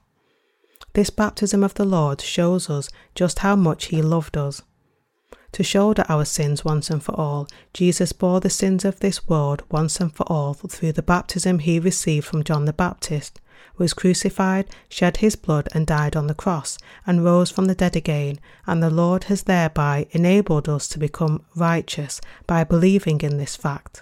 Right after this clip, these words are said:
It is because Jesus loved us so much like this that he could carry out his righteous work,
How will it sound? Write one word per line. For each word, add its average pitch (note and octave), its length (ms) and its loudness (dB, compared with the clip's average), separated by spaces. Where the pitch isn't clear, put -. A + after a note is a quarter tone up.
It - 200 0
is G3 100 -2
because G#3+ 380 0
Jesus G#3 440 2
loved G#3 280 -2
us D#3+ 120 0
so F3 280 2
much F3 300 0
like E3 240 0
this D#3 300 -2
that E3+ 140 0
he E3 140 2
could E3+ 240 -2
carry G3+ 320 2
out D3 240 -2
his - 220 -8
righteous - 480 -2
work, D#3 380 2